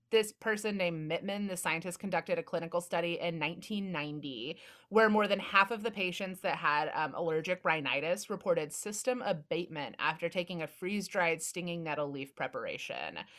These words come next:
uh, while all treated patients reported symptom improvement. Like, more than half of them were like, "Symptom abatement is like, it goes bye-bye." So some research suggests that, like, the nettle's anti-inflammatory action is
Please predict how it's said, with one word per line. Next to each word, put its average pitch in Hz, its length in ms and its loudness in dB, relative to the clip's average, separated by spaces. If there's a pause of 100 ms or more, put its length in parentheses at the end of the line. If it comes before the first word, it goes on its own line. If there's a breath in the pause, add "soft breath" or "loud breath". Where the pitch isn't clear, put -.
(280 loud breath)
uh, 180 200 12
while 180 280 8
all 214 300 10
treated 190 380 -2
patients 160 480 0
reported 151 400 0
symptom 147 320 -6
improvement. 139 960 -6 (340 loud breath)
Like, 185 240 6
more 208 280 4
than 208 100 6
half 170 300 6
of 143 120 -6
them 127 200 -4
were 143 160 -4
like, 123 380 -2 (280)
"Symptom 220 480 2
abatement 165 1080 -4 (120)
is 220 240 6
like, 170 380 2 (500)
it 196 60 -2
goes 175 200 2
bye-bye." - 380 -2 (600 loud breath)
So 220 420 8
some 247 240 4
research 262 400 2
suggests 175 400 0
that, 175 220 2
like, 165 180 2
the 175 80 0
nettle's 170 320 4
anti-inflammatory 175 880 0
action 160 440 0
is 170 340 -2